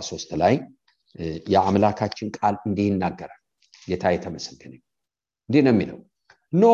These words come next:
አዲስን ነገር አደርጋለሁ።" አዎ፣ ቅድም እንደተናገርኩ ሁለተኛ ነገሥት ሦስት፣ እነዛ ሶስት ነገስታት ውሃ የለም፣ በቃ የተደመደመ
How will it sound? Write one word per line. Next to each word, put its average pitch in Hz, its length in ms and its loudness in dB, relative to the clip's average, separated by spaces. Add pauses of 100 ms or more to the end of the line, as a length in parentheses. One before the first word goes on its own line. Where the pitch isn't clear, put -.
(160)
አዲስን 180 520 2
ነገር 165 280 2 (420)
አደርጋለሁ።" 131 640 -4 (600)
አዎ፣ - 160 -8 (100)
ቅድም 90 300 -2
እንደተናገርኩ 98 640 -2
ሁለተኛ 90 460 -4
ነገሥት 85 300 -4
ሦስት፣ 214 280 2 (400)
እነዛ 95 180 -2 (100)
ሶስት 104 280 -6
ነገስታት 92 500 2 (480)
ውሃ 101 140 0
የለም፣ 90 320 0 (100)
በቃ 233 260 -2
የተደመደመ 135 640 -2